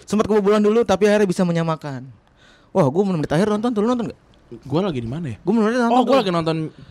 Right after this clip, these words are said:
Speaker 2: Japan Film Festival
Speaker 1: Iya,
Speaker 2: kemarin.
Speaker 1: kemarin lagi G I ya?
Speaker 2: Gede G I.
Speaker 1: Kemarin gua nonton, pas nonton, wah, deg-degan juga tuh di
Speaker 2: Hmm.
Speaker 1: ending-ending kan, harus kebobolan juga. Tah, alhamdulillah kita lolos Piala Asia.
Speaker 2: Emang kalau kalah nggak lolos ya?
Speaker 1: Kalau kalah ada kemungkinan tidak lolos karena kan Indomie adalah runner up terbaik.
Speaker 2: Oh.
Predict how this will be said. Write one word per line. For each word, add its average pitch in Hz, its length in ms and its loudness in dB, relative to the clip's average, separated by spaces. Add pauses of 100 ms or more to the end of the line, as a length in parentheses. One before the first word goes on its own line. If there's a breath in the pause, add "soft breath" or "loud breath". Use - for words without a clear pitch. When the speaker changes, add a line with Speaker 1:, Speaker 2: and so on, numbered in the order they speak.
(120)
Speaker 2:
Japan 143 300 2
Film 143 180 0
Festival 147 460 -2
Speaker 1:
Iya, 214 80 4
Speaker 2:
kemarin. 180 320 4
Speaker 1:
kemarin 165 240 -2
lagi 165 160 -2
G 147 80 -2
I 151 160 2
ya? 127 100 0 (180)
Speaker 2:
Gede 120 200 -6
G 127 80 -2
I. 131 180 0 (100)
Speaker 1:
Kemarin 196 280 0
gua 254 160 2
nonton, 240 300 2
pas 220 120 0
nonton, 202 320 0
wah, 180 220 -2
deg-degan 120 440 -4
juga 214 220 -2
tuh 240 120 -6
di - 100 -2
Speaker 2:
Hmm. 180 120 2
Speaker 1:
ending-ending 185 440 0
kan, 190 120 -4
harus 151 180 -2
kebobolan 143 480 4
juga. 190 300 -4
Tah, 208 240 -2
alhamdulillah 170 460 2
kita 185 200 -4
lolos 175 260 0
Piala 165 260 0
Asia. 170 260 -4
Speaker 2:
Emang 190 140 0
kalau 214 140 4
kalah 190 180 4
nggak 175 140 2
lolos 131 160 2
ya? - 100 -10 (100)
Speaker 1:
Kalau 143 200 4
kalah 151 240 6
ada 196 160 0
kemungkinan 143 420 0
tidak 135 160 0
lolos 151 220 2
karena 151 160 -4
kan 180 120 -4
Indomie 165 360 0
adalah 147 200 0
runner 143 180 0
up 139 80 -6
terbaik. 139 320 -2
Speaker 2:
Oh. 117 520 2